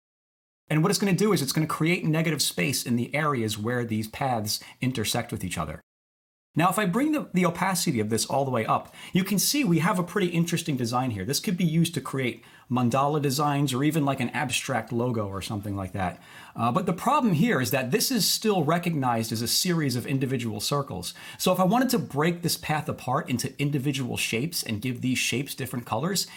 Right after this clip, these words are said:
it wouldn't work. To show you what I mean, if I go to path and I select break apart, it breaks everything apart into individual circles again because,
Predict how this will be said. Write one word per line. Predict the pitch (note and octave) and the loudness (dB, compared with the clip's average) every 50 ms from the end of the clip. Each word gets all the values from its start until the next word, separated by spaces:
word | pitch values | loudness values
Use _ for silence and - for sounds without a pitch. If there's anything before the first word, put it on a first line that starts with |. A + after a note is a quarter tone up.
| - - - | -18 -6 -2
it | E3+ F3 F3 | -2 0 0
wouldn't | G#3+ C#4 A3 G3+ D#3+ A#2+ | 0 0 2 2 2 2
work. | C3+ C#3 G#2 E2+ - - - _ _ _ _ _ | 2 2 0 0 -4 -10 -18 _ _ _ _ _
To | - E3+ | 0 0
show | D#3+ - A3 | 2 4 2
you | A3 A#3 | 2 4
what | A#3 A3+ G3+ | 2 2 2
I | F3+ | 4
mean, | E3 D#3 C#3 B2 | 4 4 4 2
if | B2 - D3+ | 2 0 0
I | C#3 | 0
go | C#3 F3+ F3+ F3+ | 2 2 0 0
to | F3 - - F3+ E3+ D#3+ - - - - _ _ _ _ _ _ - | 0 0 2 4 4 4 2 -2 -8 -18 _ _ _ _ _ _ -4
path | - D3+ E3+ G#3 A3 - - - - _ _ - | -2 0 0 0 -2 -4 -8 -12 -20 _ _ -4
and | D3 C#3+ C#3+ | -2 0 0
I | D3 | 0
select | C#3 - - E3 D3+ D3+ D3 C#3+ - - - - - | 0 0 0 2 2 2 0 0 -2 -8 -10 -10 -8
break | A#2 B2 C#3+ D#3+ - - | -4 0 0 0 0 -2
apart, | - - - D3 A2 A2 - - - _ _ _ _ _ _ _ - - - - | -4 -2 -2 0 0 0 -4 -6 -14 _ _ _ _ _ _ _ -20 -10 -2 0
it | F3 D3+ C#3 | 0 0 2
breaks | C3+ D3 F#3 G#3+ G3 - - - | 2 2 2 4 2 2 0 2
everything | F3 E3+ F3+ F3 E3+ F#3 E3+ D3+ | 2 4 4 2 4 4 4 2
apart | - - - D#3+ D3 B2+ - - | 2 0 0 2 2 2 2 0
into | C3 A#2+ - E3+ - | -2 -2 -2 -2 0
individual | D3 D3 C#3+ D3 B2+ C#3 A#2+ B2 A2+ A2 G#2+ | 0 0 2 2 0 0 0 0 -2 0 0
circles | - - D3+ D3 C#3+ - A#2 G#2+ | 0 0 0 0 -2 -2 -4 -4
again | G2+ F2+ F2+ F2+ F#2+ | -2 -2 -2 -2 -2
because, | F#2+ G#2 G#2 - B2+ A#2 A2+ - - | -2 -4 -4 -2 -2 -2 -2 -4 -6